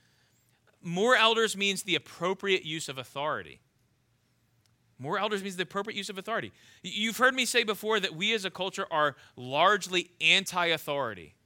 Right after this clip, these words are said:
We instinctively resist the idea of someone having authority over us. However, in the Bible, God tells us it's good for us to be subject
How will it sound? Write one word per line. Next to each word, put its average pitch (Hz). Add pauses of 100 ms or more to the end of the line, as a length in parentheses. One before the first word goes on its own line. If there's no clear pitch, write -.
(880)
We 185
instinctively 220
resist 170
the 233
idea 180
of 123
someone 185
having 160
authority 147
over 143
us. - (380)
However, 190
in 202
the 185
Bible, 196
God 208
tells 214
us 185
it's 165
good 190
for 185
us 170 (300)
to 180
be 175
subject 156